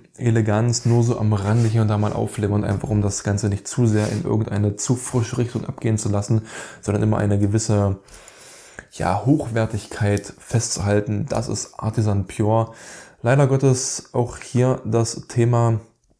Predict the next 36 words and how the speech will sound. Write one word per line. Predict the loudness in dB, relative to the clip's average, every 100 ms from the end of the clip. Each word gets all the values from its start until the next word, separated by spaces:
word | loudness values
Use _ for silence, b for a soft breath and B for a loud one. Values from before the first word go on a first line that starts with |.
| _ _ _ _ -14 -10
mit | -4 -4 -4 -6
der | -2 0 2 2 2
nicht | 0
ganz | 0 0 2
so |
guten | 2 2
Haltbarkeit. | 0 -2 0 0 2
Den | 2
musst | 2 0
du | -2
ordentlich | 0 0 -2 -4
sprühen, | -6 0 2 4
damit | 2 2
der | 0
ein | 0
bisschen | 0 0 0
hält | 2 0
und | 0
ein | 0
bisschen | 0 0
projiziert. | 0 -2 0 0 0 0 B B B B B -2
Aber | 2
du | 2
bekommst | 2 2 0 -2
hier | 0 0
die | 0
fünfundsiebzig | 2 2 2 0 -2 0
Milliliter | 0 0 0
immer | 0
noch | 0 -2
für | -4
um | 2 4
die | 4 2
vierzig, | 0 -4 -2 -2 0
fünfundvierzig | 2 2 0 -4 -4
Euro. | 0 2 2 0